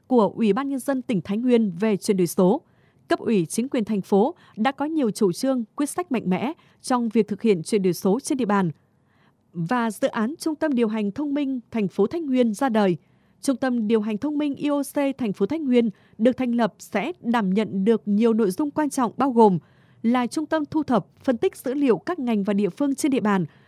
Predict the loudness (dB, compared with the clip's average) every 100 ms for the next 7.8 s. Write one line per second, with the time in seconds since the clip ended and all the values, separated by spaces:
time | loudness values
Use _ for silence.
0 | _ 0 2 2 0 -4 -4 -4 -4 -4
1 | -4 -4 0 0 0 0 -2 0 -4 -2
2 | -2 -2 -2 -2 0 0 -2 -2 0 2
3 | 0 0 -2 -4 2 2 2 0 -2 -6
4 | _ _ _ _ _ -6 2 4 2 0
5 | -4 -2 0 0 0 0 -2 -2 -4 -4
6 | -4 -2 -2 -2 -2 -2 0 -2 2 4
7 | 4 0 -2 0 0 0 0